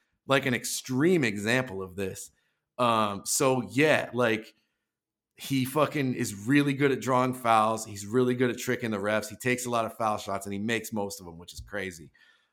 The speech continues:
Um, but you could take all that shit away, and he is still an unbelievable player. And I'm with you guys. Like, for sure, the M V P right now, he's averaging forty-one, I think, over his last,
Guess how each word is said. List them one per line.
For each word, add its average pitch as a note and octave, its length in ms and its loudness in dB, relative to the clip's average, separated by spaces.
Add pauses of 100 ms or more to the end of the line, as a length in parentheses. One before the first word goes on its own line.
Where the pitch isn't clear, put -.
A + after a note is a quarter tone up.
(180)
Um, G2 420 -8 (200)
but G#2 140 -2
you D#3 80 0
could C#3 160 -2
take B2 240 0
all B2 180 6
that A2+ 160 2
shit G#2+ 160 -2
away, G2+ 300 0
and F2+ 80 -4
he A2 100 -2
is - 180 -4
still G2+ 300 -4
an F2+ 140 -10 (160)
unbelievable F#2+ 640 -6
player. F#2+ 360 -2
And G#2 180 -6
I'm B2 200 4
with G#2+ 160 0
you G#2+ 80 0
guys. G2+ 340 0
Like, G#2 240 -4 (300)
for A2+ 160 -2
sure, A#2 320 0
the G2+ 120 0
M G#2 120 -2
V G2 120 0
P F#2+ 560 -6
right G#2+ 240 2
now, G2+ 200 -2
he's G2 100 -2
averaging A2 300 0
forty-one, G2 840 -4 (100)
I F#2+ 80 -12
think, G2 220 -10
over G2 260 -4
his F#2 160 -8
last, G2 460 -4